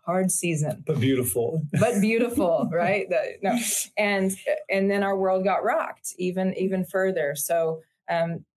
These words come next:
Speaker 1: when we were going to close on the house, the people decided to back out last minute. So those two weeks of this family's house turned into two months. During those two months, um, right, well, let me back up. Right before I left Oklahoma, I had just, I was just scratching my arm one day.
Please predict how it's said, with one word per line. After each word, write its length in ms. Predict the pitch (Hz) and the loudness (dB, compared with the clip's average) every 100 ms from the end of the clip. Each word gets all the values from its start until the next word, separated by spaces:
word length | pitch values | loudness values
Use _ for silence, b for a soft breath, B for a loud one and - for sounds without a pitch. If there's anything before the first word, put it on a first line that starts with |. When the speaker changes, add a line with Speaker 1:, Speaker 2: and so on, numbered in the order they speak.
| _ | _
Speaker 1:
when 160 | - 185 | -4 0
we 60 | 185 | 0
were 100 | 180 | 0
going 240 | 185 196 | 0 0
to 60 | 196 | 0
close 260 | 202 196 | 0 0
on 120 | 190 | 0
the 60 | 185 | 0
house, 280 | 185 180 175 | -2 -2 -4
the 80 | 196 | -2
people 240 | 202 202 | -2 0
decided 400 | 202 - 180 180 | -2 0 0 0
to 100 | 190 | -2
back 260 | 165 160 165 | 2 2 2
out 180 | 165 - | -2 0
last 300 | 156 160 165 | 0 0 -2
minute. 220 | 160 156 | -2 -2
So 120 | - | -2
those 220 | 170 165 165 | -2 -2 -2
two 220 | - 226 | -2 0
weeks 320 | 202 190 - | 2 0 -2
of 80 | 170 | -2
this 160 | 170 - | -2 0
family's 360 | 165 160 156 | 0 0 0
house 260 | 156 147 - | 0 0 -2
turned 220 | 185 180 | -2 -2
into 180 | 160 160 | -2 -4
two 260 | 147 202 | -2 2
months. 460 | 196 147 147 147 - b b - | 2 2 0 -2 -6 b b 0
During 300 | 208 220 208 | 2 4 2
those 240 | 180 180 | 2 0
two 160 | - 175 | -2 -2
months, 480 | 165 156 143 - - _ _ - | 0 -2 -2 -6 -6 _ _ -2
um, 240 | 165 160 | 0 2
right, 320 | 160 196 - | 2 0 0
well, 280 | 185 185 180 | 0 0 0
let 100 | 190 | 0
me 100 | 196 190 | 0 2
back 240 | 180 180 | 0 0
up. 140 | 180 170 | -2 0
Right 260 | 175 175 | 0 0
before 300 | 185 170 180 | -2 -2 0
I 80 | 165 | 2
left 240 | 165 160 | 0 -2
Oklahoma, 580 | 160 160 165 190 185 160 151 | -4 -2 -2 0 0 -2 -2
I 180 | 165 165 | -2 0
had 160 | 165 | -2
just, 260 | 160 170 - | -2 -4 0
I 60 | 190 | 0
was 120 | 196 | 2
just 140 | 202 | 0
scratching 380 | - 185 185 208 | 0 0 0 -2
my 140 | 196 190 | 0 0
arm 340 | 208 170 160 | 0 -2 -4
one 180 | 160 165 | -2 -2
day. 300 | 156 151 156 | 0 0 -2